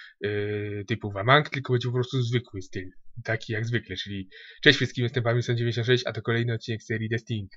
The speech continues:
już dziewiętnasty. Ależ ten czas szybko leci. I ruszyli.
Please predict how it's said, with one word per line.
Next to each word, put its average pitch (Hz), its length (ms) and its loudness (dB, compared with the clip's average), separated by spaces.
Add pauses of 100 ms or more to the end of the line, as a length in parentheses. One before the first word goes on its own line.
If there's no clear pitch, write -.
(440)
już 117 120 0
dziewiętnasty. 120 680 2 (600)
Ależ 151 280 8
ten 110 140 0
czas 117 200 2
szybko - 260 -4
leci. - 400 -6 (880)
I 127 120 6
ruszyli. 110 440 2